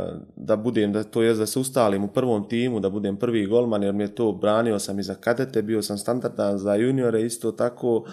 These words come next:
tako da mi je sljedeći taj cilj bio, naravno, da budem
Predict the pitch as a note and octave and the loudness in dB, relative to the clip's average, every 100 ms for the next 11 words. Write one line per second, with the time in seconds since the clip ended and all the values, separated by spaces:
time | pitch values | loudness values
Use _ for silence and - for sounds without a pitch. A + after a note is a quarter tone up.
0 | - - - A2 A#2 G#2+ G#2+ A2 B2 A#2 | -18 -8 -4 -2 0 2 2 0 0 2
1 | G#2 - - G#2 G2+ B2+ A2+ G2+ A2 G#2 | 0 -2 -2 -2 -2 -2 -2 0 0 2
2 | G#2 G#2+ G2 G2+ G2 F#2+ | 0 0 -2 -2 -2 -4